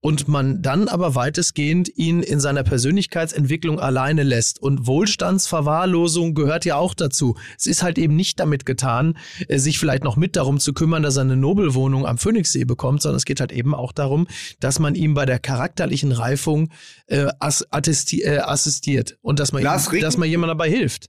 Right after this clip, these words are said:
Speaker 2: Lars Ricken, der ja Gott sei Dank, glaub ich, da im Jugendbereich sehr viel zu sagen hat bei Borussia Dortmund, hat in einem Interview, ist, glaub ich, zehn Jahre alt oder so, im Rückblick auf seine Karriere gesagt, weil der war ja auch so früh, der war mit siebzehn
Speaker 1: Ja, ja.
Speaker 2: ja schon Star, mit achtzehn Champions League-Sieger. Er hat gesagt,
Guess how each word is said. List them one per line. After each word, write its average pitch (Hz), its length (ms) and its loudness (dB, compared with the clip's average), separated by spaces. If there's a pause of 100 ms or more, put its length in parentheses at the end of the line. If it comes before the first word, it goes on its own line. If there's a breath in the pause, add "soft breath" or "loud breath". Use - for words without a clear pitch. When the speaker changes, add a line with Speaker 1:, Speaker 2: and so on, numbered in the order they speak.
Speaker 2:
Lars 143 340 0
Ricken, 214 240 -2
der 170 100 2
ja 151 80 2
Gott 156 200 -2
sei 180 80 -2
Dank, 160 120 -2
glaub 151 180 -2
ich, - 160 -14
da 143 120 0
im 135 120 0
Jugendbereich 151 500 2
sehr 160 140 0
viel 160 140 -2
zu 131 140 -4
sagen 143 300 0
hat 123 140 -2
bei 131 80 -6
Borussia 123 300 -4
Dortmund, 139 340 -2
hat 139 140 -6
in 147 80 -6
einem 139 160 -10 (380 soft breath)
Interview, 190 380 2
ist, - 240 0
glaub 131 140 0
ich, - 100 -6
zehn 202 280 2
Jahre 165 260 2
alt 151 260 2
oder 123 180 -4
so, 110 260 -8 (320)
im 143 120 4
Rückblick 196 420 0
auf 156 100 0
seine 156 220 -2
Karriere 156 320 -2
gesagt, 127 260 -2
weil 120 100 -2
der 139 120 0
war 151 140 0
ja 160 100 0
auch 180 180 2
so 170 160 0
früh, 139 380 0
der 120 140 2
war 147 100 0
mit 147 160 -2
siebzehn 151 180 0
Speaker 1:
Ja, 170 140 0
ja. 160 60 2
Speaker 2:
ja 147 100 0
schon 147 220 -2
Star, 139 360 0
mit 135 200 -6
achtzehn 156 340 -4
Champions 165 320 -2
League-Sieger. 131 280 -8 (220 loud breath)
Er 139 120 -4
hat 139 40 -8
gesagt, 156 360 -4